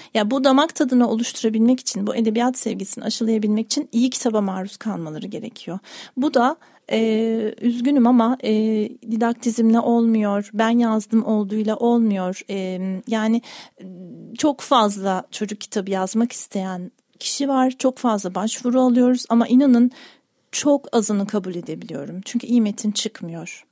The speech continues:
Yani bunu çok açıkça söylüyorum. Hala başvurulara açığız bu arada.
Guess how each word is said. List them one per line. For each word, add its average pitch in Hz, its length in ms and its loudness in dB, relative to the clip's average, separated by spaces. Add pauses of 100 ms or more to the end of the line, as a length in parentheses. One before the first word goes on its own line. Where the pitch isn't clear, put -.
Yani 196 280 -2
bunu 233 220 4
çok 247 200 -2
açıkça - 320 -6
söylüyorum. 214 440 0
Hala 254 360 4
başvurulara 226 520 0
açığız 214 480 -2
bu 202 60 -2
arada. 202 400 -2